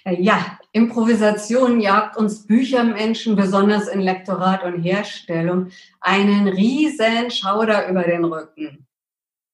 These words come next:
Weil wir verbinden das ja mit Schlamperei, ne? Nicht eingehaltene Termine, Katastrophen.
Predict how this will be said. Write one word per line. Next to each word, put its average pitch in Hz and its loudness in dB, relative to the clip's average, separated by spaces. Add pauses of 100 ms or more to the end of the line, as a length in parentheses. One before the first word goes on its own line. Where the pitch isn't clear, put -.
Weil 175 -8
wir 180 2
verbinden 220 2
das 220 0
ja 202 0
mit 190 2
Schlamperei, 185 -2
ne? 214 0 (520)
Nicht 233 -2
eingehaltene 202 2
Termine, 170 0 (360)
Katastrophen. 180 0